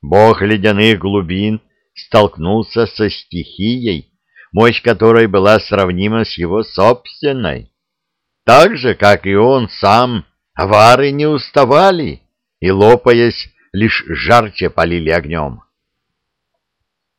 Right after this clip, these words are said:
Теряя руки и ошметки плоти, Ерол-Гуй сполз с негостеприимных тесегов и камнем ушел в глубину. Если бы Шааран мог видеть своего врага в эту минуту,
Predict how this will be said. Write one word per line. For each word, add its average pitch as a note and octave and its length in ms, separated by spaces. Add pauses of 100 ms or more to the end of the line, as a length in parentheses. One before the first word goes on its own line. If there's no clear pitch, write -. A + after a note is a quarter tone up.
(300)
Теряя A#2 480
руки A2+ 260
и G#2+ 60
ошметки G#2 600
плоти, A2 580 (320)
Ерол-Гуй G#2 760
сполз - 540 (100)
с - 120
негостеприимных F#2 1080
тесегов G2 640 (520)
и A2 100
камнем G2 480
ушел F2 360
в B1+ 100
глубину. D2 580 (920)
Если D3+ 440
бы C#3 160
Шааран B2+ 560
мог A#2 200
видеть A2 420
своего F#2+ 440
врага F2+ 560 (320)
в C#2+ 80
эту F2 320
минуту, C#2+ 720